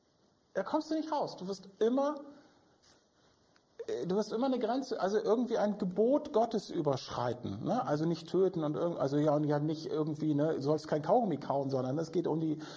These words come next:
zentralen Sachen, die Gott will, so. Und ich finde das einen total hilfreichen Gedanken, dass es, also so diese, dass es eben Zeiten gibt, Momente gibt, da, da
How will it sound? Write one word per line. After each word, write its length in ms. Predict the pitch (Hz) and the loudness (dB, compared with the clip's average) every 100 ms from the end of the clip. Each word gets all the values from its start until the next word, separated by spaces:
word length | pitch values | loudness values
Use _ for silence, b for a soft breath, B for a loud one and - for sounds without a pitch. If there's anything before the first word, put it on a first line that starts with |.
| B B - | B B -8
zentralen 480 | 170 151 175 208 202 | -4 -2 0 2 2
Sachen, 260 | 220 190 | 0 -2
die 80 | 147 | -2
Gott 300 | - 127 - | -2 -2 -2
will, 120 | 120 | -4
so. 180 | - 120 B B B 127 B - | -2 -6 B B B -18 B -2
Und 160 | 175 | 0
ich 100 | 190 | 0
finde 240 | - 240 226 | -2 0 0
das 160 | 202 | 0
einen 80 | 196 | -2
total 480 | 190 196 214 247 254 | -2 -2 0 2 2
hilfreichen 540 | 220 240 - 196 190 | 2 0 0 0 0
Gedanken, 580 | 185 175 180 180 156 196 - B B B B _ | -2 2 0 0 -4 -4 -6 B B B B _
dass 180 | 175 202 | -2 -2
es, 280 | 190 - - - _ _ _ _ - - - | -8 -12 -20 -20 _ _ _ _ -20 -20 -10
also 360 | - 185 190 190 - 160 | -2 0 2 0 -2 -4
so 140 | 190 | -2
diese, 240 | 202 190 - - - | -2 -2 -4 -8 -2
dass 160 | 190 | -2
es 100 | 196 | -2
eben 240 | 185 185 190 | -2 -2 -2
Zeiten 500 | - 226 247 277 269 | -4 -2 0 0 0
gibt, 360 | 240 247 - | 0 -2 -4
Momente 560 | 156 175 180 202 226 226 | 0 4 4 4 2 0
gibt, 420 | 214 226 - - - - | 0 -2 -6 -18 -20 -2
da, 320 | 175 185 202 B B B B B _ _ _ - - _ _ _ - | 2 4 2 B B B B B _ _ _ -20 -20 _ _ _ -4
da 180 | 175 | -2